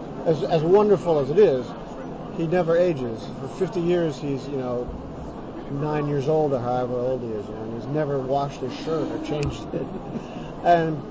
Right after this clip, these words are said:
I actually, there is something to be said for that kind of static, you know,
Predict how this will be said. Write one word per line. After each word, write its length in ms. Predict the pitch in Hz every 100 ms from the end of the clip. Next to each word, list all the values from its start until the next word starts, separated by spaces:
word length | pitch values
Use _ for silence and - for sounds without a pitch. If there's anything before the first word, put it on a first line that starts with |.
| - - - - 147
I 100 | 175
actually, 300 | 208 220 185
there 180 | 185 202
is 80 | -
something 560 | 226 202 208 180 143
to 80 | 135
be 120 | 147
said 300 | 131 180 165
for 160 | 135 139
that 200 | 131 127
kind 280 | - 143 135
of 200 | 120 113 - - - - -
static, 600 | - 160 143 143 135 113
you 960 | 110 - - - - - - - 139
know, 280 | 123 113 113